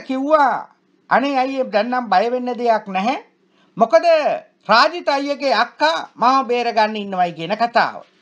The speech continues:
මේ අනුව පෙනී ගිය කාරණේ තමයි සූකර වංශව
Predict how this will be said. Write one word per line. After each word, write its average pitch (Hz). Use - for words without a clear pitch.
මේ 285
අනුව 370
පෙනී 262
ගිය 285
කාරණේ 254
තමයි 226
සූකර 311
වංශව 262